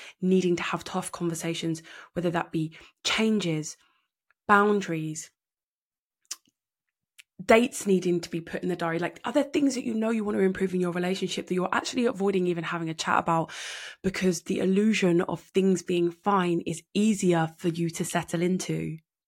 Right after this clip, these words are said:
than the recognition that there are some things that need to change? I actually think this is a big one. Maybe this is,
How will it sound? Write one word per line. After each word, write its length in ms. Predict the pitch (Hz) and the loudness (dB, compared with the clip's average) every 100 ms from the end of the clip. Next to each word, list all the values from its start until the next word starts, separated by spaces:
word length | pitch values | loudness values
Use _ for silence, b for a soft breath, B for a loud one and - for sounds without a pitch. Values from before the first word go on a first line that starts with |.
| _ _ _ _ B B - | _ _ _ _ B B 2
than 120 | 180 | 4
the 80 | 170 | 4
recognition 960 | 165 - 160 165 160 - 165 160 160 - _ _ _ _ | 0 -4 -4 -2 -2 -2 -4 -4 -8 -14 _ _ _ _
that 120 | - 180 | 2 4
there 140 | 175 | 4
are 40 | |
some 180 | 170 165 | 4 0
things 240 | 160 165 160 | 0 0 0
that 100 | - | -2
need 140 | 165 | -4
to 60 | - | -4
change? 500 | - 160 165 - - _ _ | -6 -6 -8 -14 -20 _ _
I 100 | - | 2
actually 200 | 302 - | 2 4
think 120 | 330 185 | 2 2
this 100 | 156 | -2
is 60 | |
a 40 | 160 | -4
big 240 | 160 156 | -4 -4
one. 100 | 165 | -2
Maybe 180 | 170 226 | -2 0
this 180 | 269 180 | -2 -4
is, 140 | 160 | -8